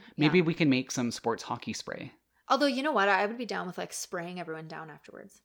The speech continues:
Speaker 1: Oh,
Speaker 2: As long
Speaker 1: yeah.
Speaker 2: as they've already taken off their clothes.
Speaker 1: Okay, so you wanna spray down naked hockey players
Speaker 2: Yeah.
Speaker 1: with your homemade disinfectant.
Speaker 2: <laughs>
Speaker 1: Perfect. I mean, why just
Speaker 2: Can we
Speaker 1: stop
Speaker 2: make
Speaker 1: at the
Speaker 2: it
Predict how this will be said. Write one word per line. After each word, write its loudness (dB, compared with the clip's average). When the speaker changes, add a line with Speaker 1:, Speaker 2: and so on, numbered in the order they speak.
Speaker 1:
Oh, 0
Speaker 2:
As 6
long 4
Speaker 1:
yeah. 0
Speaker 2:
as -2
they've 6
already 4
taken -4
off -12
their -8
clothes. -14
Speaker 1:
Okay, 4
so -2
you 6
wanna 6
spray 4
down 6
naked 0
hockey -2
players -4
Speaker 2:
Yeah. 6
Speaker 1:
with 6
your 4
homemade 2
disinfectant. 2
Speaker 2:
<laughs> 0
Speaker 1:
Perfect. 4
I 10
mean, 8
why 10
just 6
Speaker 2:
Can 6
we 12
Speaker 1:
stop 12
Speaker 2:
make 10
Speaker 1:
at -2
the 10
Speaker 2:
it 6